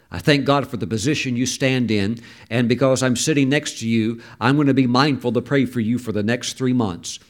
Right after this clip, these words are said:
Every day I'm going to do that. So, you know, th-, there is an amazing proverb that, that says, that says, "A kind word breaks bones." It's incredible.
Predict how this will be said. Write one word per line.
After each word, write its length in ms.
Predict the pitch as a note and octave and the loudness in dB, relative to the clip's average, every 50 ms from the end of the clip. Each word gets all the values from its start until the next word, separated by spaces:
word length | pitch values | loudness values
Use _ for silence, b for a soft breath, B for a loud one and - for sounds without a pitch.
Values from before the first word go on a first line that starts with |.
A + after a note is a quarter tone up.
| b - | b -6
Every 260 | - G#2 G2 C3+ C3 | -6 -2 2 2 4
day 160 | B2 B2+ A#2 | 6 6 4
I'm 180 | G#2+ G#2 G#2 A2 | 4 4 2 0
going 220 | G#2 G#2+ G#2+ G#2 | -2 -2 -2 -2
to 80 | F#2+ G2 | -2 -2
do 220 | E2+ G#2+ A#2 A2+ | -2 0 0 2
that. 400 | F#2+ G2 F#2 E2+ E2+ - - - - _ _ _ _ b b b b b b b b b b b b | 0 0 -4 -6 -8 -10 -16 -20 -20 _ _ _ _ b b b b b b b b b b b b
So, 460 | - - E3 D3 C3+ C3 B2+ A2+ G2 - - - - _ _ _ _ _ _ _ _ _ _ _ _ _ b b b b b | 0 2 4 4 4 4 2 -2 -6 -10 -18 -20 -20 _ _ _ _ _ _ _ _ _ _ _ _ _ b b b b b
you 120 | b C3+ D#3 | b 2 4
know, 200 | F3 E3+ E3 D3+ | 6 6 4 4
th-, 180 | C3+ D3+ C#3+ | 2 -2 -4
there 260 | C#3 B2+ C3+ C#3 D#3+ F#3+ | 0 2 4 6 6 6
is 160 | G#3 F#3 D3 | 6 4 4
an 120 | D#3+ D3 | 2 2
amazing 460 | C#3 C#3+ D3+ E3+ F3 C3 B2+ D3 D3 | 2 4 4 4 2 2 0 -2 -2
proverb 560 | - D3 D3 D#3 D3+ G2+ A#2 A2+ G#2+ G2+ E2+ - | 0 0 0 0 0 0 0 0 0 0 -2 -4
that, 260 | A#2+ B2 - B2+ A2+ | -6 -6 -6 -4 -2
that 160 | B2+ C3+ - | -2 -2 -2
says, 640 | - - D3 D3 C3+ A#2+ A2 A2 A2 G#2 - - - - _ _ b b b b b b b b b b b b b _ _ _ _ _ _ _ - | -2 2 4 4 4 4 4 2 0 0 -2 -4 -6 -10 _ _ b b b b b b b b b b b b b _ _ _ _ _ _ _ -6
that 180 | C#3 C3 C3+ C#3 | -4 -2 -2 -2
says, 300 | - - D3+ C#3+ C3+ - | 0 2 2 2 2 0
"A 140 | - B2+ A#2 | -2 -4 -6
kind 640 | - - - D3 E3 F3 F3 F3 F3+ F3+ F3+ F3+ D3 D3 - A#2 | -6 -4 -2 0 0 2 2 0 0 0 0 -2 -2 -4 -6 -4
word 640 | G#2+ C3 D3+ D#3 C#3 B2 A#2 A2+ A2+ A#2 G#2+ A2 - - - _ - - | 0 2 2 4 4 4 4 4 2 2 0 -2 -6 -14 -20 _ -18 -16
breaks 680 | G#2+ G#2 C3 C3 B2+ B2+ C3+ C3+ C3 - - - - | -8 -2 0 2 4 4 2 2 0 -4 -6 -6 -8
bones." 1040 | - _ - F#2 E2 A#2+ A#2 A#2 A2+ G#2+ G2+ F#2+ F2+ E2+ D#2 D2+ D2+ - - - - - _ _ _ _ _ _ _ | -10 _ -8 -2 2 2 4 4 2 0 0 -4 -4 -6 -10 -10 -8 -8 -8 -8 -10 -14 _ _ _ _ _ _ _
It's 240 | - B2 - - - | -6 -4 -2 -2 -2
incredible. 680 | A#2+ G#2+ G#2+ - - C3 D3+ - F#2+ D#2+ - - - | -4 -4 -6 -4 -2 -2 0 0 -2 -6 -8 -16 -20